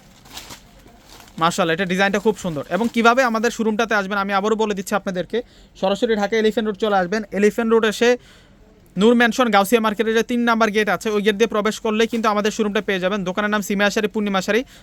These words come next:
দোকান নাম্বারটা হচ্ছে চার বাই বাইশ। তো ফ্রেন্ডস, এখন আপনাদেরকে যে শাড়িগুলো দেখাবো, এগুলো প্রত্যেকটা হচ্ছে আপনাদের জন্য জিম্মিচু পার্টি শাড়ি। এই সিজনে এখন কিন্তু ট্রেন্ডিংয়ে আছে জিম্মিচু পার্টি শাড়িগুলা। দেখা যায় কি, যখন যে জিনিসটা ভাইরাল থাকে, ব্যবসায়ীরা কিন্তু ওই প্রোডাক্টের উপরে কিন্তু প্রাইসটা অনেক বেশি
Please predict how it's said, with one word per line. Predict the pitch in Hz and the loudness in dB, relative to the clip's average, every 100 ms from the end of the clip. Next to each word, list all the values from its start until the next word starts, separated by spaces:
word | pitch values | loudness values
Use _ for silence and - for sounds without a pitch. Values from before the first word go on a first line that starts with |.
| - | -6
দোকান | 175 208 220 | 0 2 4
নাম্বারটা | 214 214 233 | 4 2 2
হচ্ছে | 226 | 0
চার | 226 208 190 | 2 2 4
বাই | 208 | 2
বাইশ। | 180 123 - - | 2 -2 -8 -8
তো | 226 | -4
ফ্রেন্ডস, | 220 269 247 | 2 2 2
এখন | 214 254 247 | -4 -2 -4
আপনাদেরকে | - 233 220 240 | -2 -2 0 0
যে | 208 214 | 0 -2
শাড়িগুলো | 208 202 226 | -2 -4 -2
দেখাবো, | 214 202 190 214 - _ - _ | -2 -2 -2 -2 -2 _ -20 _
এগুলো | 175 220 | -6 -2
প্রত্যেকটা | 220 240 - 247 262 | -2 -2 0 0 2
হচ্ছে | 247 240 | 0 0
আপনাদের | 226 233 226 | -2 -2 -2
জন্য | 208 233 180 | -2 -4 -2
জিম্মিচু | 220 240 254 | 0 0 0
পার্টি | 247 196 185 | 0 0 -2
শাড়ি। | 180 147 107 _ - - - - - | -6 -10 -12 _ -20 -20 -20 -10 4
এই | 247 277 | 4 4
সিজনে | 269 254 254 220 262 - - - - | -4 0 0 -2 -6 -10 -20 -20 -10
এখন | 185 208 247 | -4 -2 -2
কিন্তু | 262 240 | -4 -6
ট্রেন্ডিংয়ে | 262 247 233 254 254 | -2 0 0 0 0
আছে | 247 | 0
জিম্মিচু | 214 226 233 254 | -2 -2 -2 0
পার্টি | 233 202 226 | 0 -2 0
শাড়িগুলা। | 226 214 185 196 | -2 -2 -4 -4
দেখা | 190 214 233 | -2 0 2
যায় | 240 | 0
কি, | 226 214 | 0 0
যখন | - 247 220 | 0 0 -2
যে | 226 | -2
জিনিসটা | 233 226 202 | -2 0 2
ভাইরাল | 196 220 | 2 2
থাকে, | 214 208 247 - - - | -2 -2 -4 -6 -12 0
ব্যবসায়ীরা | 202 202 240 240 | 2 2 2 2
কিন্তু | 240 233 254 | 0 -2 -2
ওই | 269 226 233 | 0 2 2
প্রোডাক্টের | 233 226 240 | 2 2 2
উপরে | 226 240 233 | 2 2 0
কিন্তু | 226 214 | -2 -6
প্রাইসটা | 240 196 190 233 | 0 0 2 0
অনেক | 220 196 | 0 0
বেশি | 220 277 | 0 -2